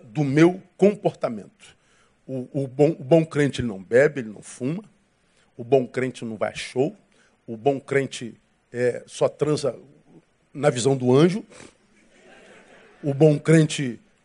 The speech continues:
ele não usa short, ele não vai pra praia. O bom crente não faz, não faz, não faz. Comportamento. Então, se você faz alguma dessas coisas, você não pode ser crente,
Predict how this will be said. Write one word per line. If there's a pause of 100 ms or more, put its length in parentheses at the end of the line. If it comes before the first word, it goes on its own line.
ele
não
usa
short,
ele
não
vai
pra
praia. (680)
O
bom
crente
não
faz,
não
faz,
não
faz. (100)
Comportamento. (2500)
Então,
se
você
faz
alguma
dessas
coisas,
você
não
pode
ser
crente,